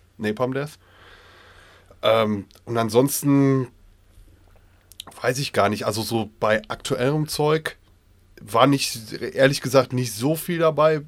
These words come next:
Ähm, ein Freund von mir hatte mir jetzt, äh, Gatecreeper noch empfohlen. Die ist auch tatsächlich ganz cool. Äh, so eine, äh, ja, man, sind acht Songs, siebzehn Minuten.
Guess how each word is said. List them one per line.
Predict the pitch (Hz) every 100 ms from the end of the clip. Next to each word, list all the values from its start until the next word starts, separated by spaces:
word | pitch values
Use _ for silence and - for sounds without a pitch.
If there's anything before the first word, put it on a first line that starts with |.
| -
Ähm, | 120 123 120 120 117 117 113 113 113
ein | 107
Freund | - 123 127
von | 123
mir | 120
hatte | 117 120
mir | 117
jetzt, | 117 113 - - - - - - - - - - -
äh, | - 104
Gatecreeper | 95 120 147 - 165 156 156
noch | 156 156
empfohlen. | 143 - 147 160 160
Die | 131
ist | 131
auch | 131 123
tatsächlich | 127 131 123 -
ganz | 120 107 -
cool. | 156 214 - _ - -
Äh, | 120 131 127 113 120
so | - 120
eine, | 113 110 107 107 _ _ _ _ _ _ _ _ _ _ -
äh, | 110 107 101 101 101 92 - -
ja, | 92 -
man, | 107 101 - _ _ -
sind | 104 127
acht | 123 -
Songs, | - 135 180 - -
siebzehn | 123 - 143 131
Minuten. | 127 135 151 185